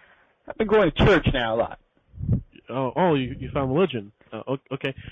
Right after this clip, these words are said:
Speaker 1: No, no, I've just been going to church a lot. I be stealing the money, you know, from people in the, uh, donation basket and stuff. Easy money, man. Easy money.
Speaker 2: Uh, uh, uh, uh, okay.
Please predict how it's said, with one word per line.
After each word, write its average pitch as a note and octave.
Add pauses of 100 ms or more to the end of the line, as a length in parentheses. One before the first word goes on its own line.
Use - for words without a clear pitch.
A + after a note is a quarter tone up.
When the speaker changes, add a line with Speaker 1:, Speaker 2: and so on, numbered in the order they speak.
(140)
Speaker 1:
No, E3+
no, G3+
I've F3+
just G3+
been F3+
going F3+
to D3
church A3
a F#3
lot. D#3
I E3
be D3+
stealing F3
the D3
money, F#3+
you G3
know, G3
from D#3+
people F#3
in D#3+
the, D3
uh, G#2+ (540)
donation F3+
basket F#3+
and F#3+
stuff. F#3+ (840)
Easy C4
money, C#3+
man. A#2 (300)
Easy G3+
money. A2+ (1000)
Speaker 2:
Uh, A2+ (220)
uh, C3 (140)
uh, B2 (140)
uh, -
okay. D#3+